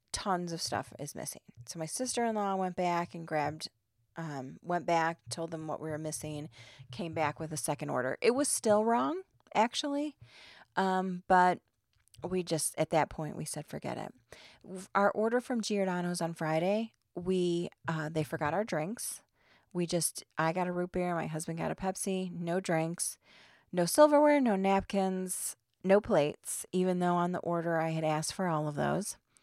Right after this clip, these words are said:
Cheesecake Factory, no silverware. It just is, it's nonstop <laughs> with the to-go orders. They're always wrong. So I don't know. I, you know, I know everybody has, like, a lot going on, but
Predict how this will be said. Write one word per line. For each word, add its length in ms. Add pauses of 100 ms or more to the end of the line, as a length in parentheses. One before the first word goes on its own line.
(760)
Cheesecake 500
Factory, 540
no 240
silverware. 920 (340)
It 180
just 380 (120)
is, 300 (160)
it's 220
nonstop 1400 (100)
<laughs> 720
with 440 (120)
the 140
to-go 320
orders. 360
They're 280
always 460
wrong. 380 (480)
So 280
I 140
don't 180
know. 300
I, 80
you 140
know, 260
I 80
know 220
everybody 540
has, 240
like, 140
a 60
lot 320
going 320
on, 340
but 300